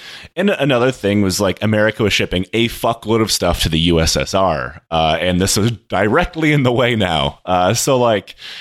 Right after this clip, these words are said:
the idea that they might be able to station, uh, permanently station some submarines or something out there was a pretty big worry. Uh, and the Japanese were, were actually worried that the, the U S might use this as an invasion route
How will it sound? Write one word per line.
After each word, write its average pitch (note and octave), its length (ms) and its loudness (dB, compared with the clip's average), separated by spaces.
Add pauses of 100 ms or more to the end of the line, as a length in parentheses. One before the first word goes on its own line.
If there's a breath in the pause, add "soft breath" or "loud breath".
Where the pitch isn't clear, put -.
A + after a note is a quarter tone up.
(160 loud breath)
the G#2+ 200 0
idea G#2 260 2
that F#2 60 -2
they G#2 80 0
might G2+ 180 2
be G#2 60 2
able G2 100 2
to F2+ 100 0
station, F2 680 0
uh, D#2+ 100 -2
permanently D#3 400 0
station G2+ 380 0
some - 160 -4
submarines B2 520 0
or A#2 60 0
something A#2 380 -2
out A2 160 0
there G#2+ 140 2
was F2+ 120 0
a F2+ 60 -8
pretty F2+ 180 0
big D#2+ 140 0
worry. D#2+ 440 2 (680 loud breath)
Uh, E2+ 400 0
and C3 260 -2
the C3+ 80 -2
Japanese A#2 800 0
were, G2 360 2
were F2+ 280 2
actually F2+ 360 0
worried F2 380 2
that F2 140 -6
the, E2+ 200 0
the D#2+ 180 -6
U F2+ 140 2
S - 140 0
might E2 140 -2
use F2+ 120 0
this F#2+ 160 0
as F#2 120 -2
an E2+ 80 0
invasion F2+ 640 0
route F2+ 420 0